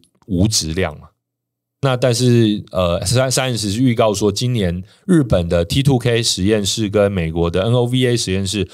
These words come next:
会合作来揭示，啊，微中子的质量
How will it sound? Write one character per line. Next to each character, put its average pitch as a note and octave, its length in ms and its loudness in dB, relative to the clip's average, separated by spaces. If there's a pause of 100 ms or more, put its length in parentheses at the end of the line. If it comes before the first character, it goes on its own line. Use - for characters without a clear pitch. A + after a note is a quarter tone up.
(260)
会 G2 340 0
合 F2 200 0
作 G#2 380 0 (140)
来 E2+ 520 -2 (1600)
揭 D#3 360 0
示， D#3 440 -2 (260)
啊， F2 140 -2
微 F2+ 180 0
中 B2 240 0
子 G2 160 -6
的 D#2+ 180 -4
质 E2 300 -6
量 F#2+ 240 -4